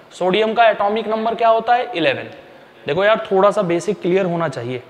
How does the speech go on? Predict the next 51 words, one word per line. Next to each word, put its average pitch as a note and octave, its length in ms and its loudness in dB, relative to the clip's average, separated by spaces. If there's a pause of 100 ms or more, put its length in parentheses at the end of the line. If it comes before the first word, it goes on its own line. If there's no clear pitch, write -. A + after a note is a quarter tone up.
(160)
मतलब D#3 240 -4
ठीक F3 240 0
है, G3 60 0
हम F#3+ 120 0
बहुत F3 160 2
basic D#3+ 360 -4
level F3 260 -2
से F3+ 120 -10
बात E3 260 -2
कर D3 140 -4
रहे C#3+ 200 -6
हैं, F3 260 -8 (280)
लेकिन E3+ 160 -2
थोड़ा F#3+ 240 0
सा G3+ 140 0
आपको G3 200 0
पता E3+ 260 -2
भी G3+ 100 -2
होना D3 220 -2
चाहिए। C#3 420 -4 (360)
Sodium G3+ 480 -2
का A#3 200 2 (320)
<coughs> - 300 -4
atomic G3 420 0
number F#3+ 260 2
होता D#3 260 0
है G#3 180 -4
इलेवन। C3+ 340 0 (360)
ठीक G3+ 140 0
है, D4 160 0 (240)
हमने F3 220 -2
यहाँ F3+ 200 2
रख E3+ 80 0
दिया G3 200 -2
इलेवन। B2+ 440 -4 (460)
और F#3+ 220 0
इलेक्ट्रॉन F#3+ 460 -2
का A3 100 0
चार्ज F3+ 320 2
होता D3+ 280 0
है G3+ 140 2
वन E3 220 -2
पॉइंट F3 340 -4
सिक्स G#3 320 -8
into E3+ 360 -4
टेन D#3+ 200 -4
की G#3 120 -6
पावर D#3+ 360 -2
माइनस B2+ 420 -8
के G3+ 120 -8
नाइनटीन B2 540 -6